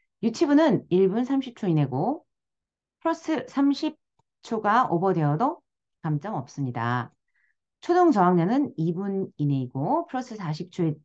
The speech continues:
대해서 감점이 없고요. 초등 고학년은 이 분 삼십 초 이내이며 플러스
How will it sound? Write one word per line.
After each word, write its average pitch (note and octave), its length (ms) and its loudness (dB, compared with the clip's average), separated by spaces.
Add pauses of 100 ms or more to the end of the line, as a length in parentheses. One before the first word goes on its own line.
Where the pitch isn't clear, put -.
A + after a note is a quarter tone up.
(180)
대해서 C#3+ 420 -2
감점이 C#3 420 -2
없고요. B3 520 0 (480)
초등 D#4 320 -2
고학년은 F3 720 0
이 D3+ 100 -6
분 D#3 140 -6
삼십 A3 360 -6
초 - 140 -8
이내이며 D#3+ 640 0 (680)
플러스 A3+ 440 -6